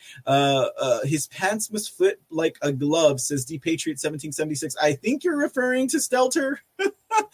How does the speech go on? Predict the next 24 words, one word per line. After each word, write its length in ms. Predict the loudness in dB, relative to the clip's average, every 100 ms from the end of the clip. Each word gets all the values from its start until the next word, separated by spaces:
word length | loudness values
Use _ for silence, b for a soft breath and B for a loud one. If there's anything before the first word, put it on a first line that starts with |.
| B -4 -2
Because 300 | 2 4 4
let 140 | 2 0
me 100 | 0
tell 200 | 6 6
you 180 | 6
what, 180 | 6 6
right 200 | 6 6
now, 180 | 4 2
my 160 | 2 2
clothes 380 | 6 6 6
are 100 | 2
fitting 240 | 2 2 0
me 100 | 0
like 220 | 2 2
a 60 | 0
glove. 420 | 2 4 4 4
I've 140 | 2
had 200 | 4 2
too 120 | 0
many 180 | -2 -4
cookies, 420 | -2 -4 -2 -4
guys. 420 | -2 2 4 2 2
<laughs> 40 |
Okay. 600 | 2 2 4 4 4 0